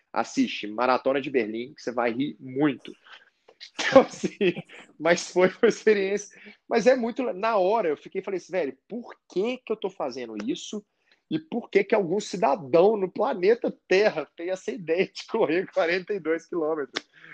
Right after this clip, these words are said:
E eu lembro que eu peguei o metrô e falei, "Velho, olha que coisa linda o metrô, ele funciona por você, você não precisa de <laughs> mexer a perna." Mas aí foi muito legal nos dias seguintes, que assim, aí tipo à noite eu falei, "Agora eu vou fazer sauna."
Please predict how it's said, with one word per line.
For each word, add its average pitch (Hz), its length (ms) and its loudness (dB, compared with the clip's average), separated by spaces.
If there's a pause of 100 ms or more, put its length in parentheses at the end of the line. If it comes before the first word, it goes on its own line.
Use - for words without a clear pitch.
(240)
E - 40 0
eu 170 60 4
lembro 180 160 4
que 208 80 2
eu 202 60 4
peguei 185 240 4
o 196 60 0
metrô 196 420 2
e 190 40 0
falei, 190 220 0
"Velho, 185 300 2
olha 165 80 2
que - 120 -18
coisa 208 280 2
linda 196 500 0
o 151 40 0
metrô, 185 500 4
ele 165 160 2
funciona 190 500 -2
por 185 140 -2
você, 190 360 4
você 165 120 -4
não 165 120 -18
precisa 190 400 -4
de 185 180 -8
<laughs> - 20 -16
mexer 175 300 0
a 165 100 4
perna." 135 420 -2 (600)
Mas 165 180 2
aí 190 140 6
foi 247 100 4
muito 196 380 0
legal 135 580 4
nos 135 300 -6
dias 127 240 0
seguintes, 127 520 -8
que 156 100 0
assim, 104 220 -6 (400)
aí 143 240 6
tipo - 220 -2
à 180 80 4
noite 160 280 2
eu - 40 -20
falei, 147 160 2
"Agora 117 160 0
eu 123 80 0
vou 123 80 -4
fazer 143 220 -6
sauna." 90 440 -4